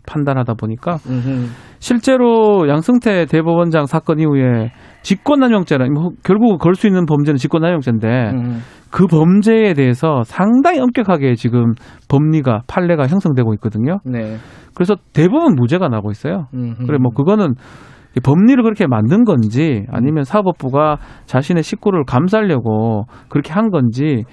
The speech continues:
Speaker 1: 막 계속적으로 논란이 되고 있고 그 와중에 결국은 감싸고 있기 때문에 뭔가 할 수 있는 방법이 없다라고 판단이 돼서 입법부가 또 국회가 이렇게 탄핵을 한 걸로 보입니다.
Speaker 2: 어, 좀 이게 뭐 한 십 년 걸리겠네,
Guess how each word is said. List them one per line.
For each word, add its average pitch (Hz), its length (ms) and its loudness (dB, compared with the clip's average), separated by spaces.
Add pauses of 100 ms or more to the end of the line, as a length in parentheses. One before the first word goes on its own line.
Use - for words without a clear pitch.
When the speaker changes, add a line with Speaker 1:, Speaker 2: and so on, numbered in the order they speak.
(300)
Speaker 1:
막 135 100 -4
계속적으로 196 440 0
논란이 160 280 2
되고 165 280 2
있고 110 320 -2
그 208 260 2
와중에 117 720 0
결국은 233 640 0 (480)
감싸고 180 420 0
있기 - 120 -8
때문에 139 160 0
뭔가 175 180 -2
할 269 100 2
수 262 100 0
있는 202 120 2
방법이 180 280 2
없다라고 147 840 0
판단이 170 420 0
돼서 123 500 2 (440)
입법부가 117 800 -2
또 117 60 -6
국회가 139 600 -2
이렇게 110 240 -6
탄핵을 151 400 -4
한 175 80 -2
걸로 127 160 -2
보입니다. 123 460 -2
Speaker 2:
어, - 880 -14 (300)
좀 170 260 -14 (100)
이게 196 200 -8 (120)
뭐 220 120 -12
한 233 120 -6
십 285 220 -2
년 381 140 0
걸리겠네, 208 420 0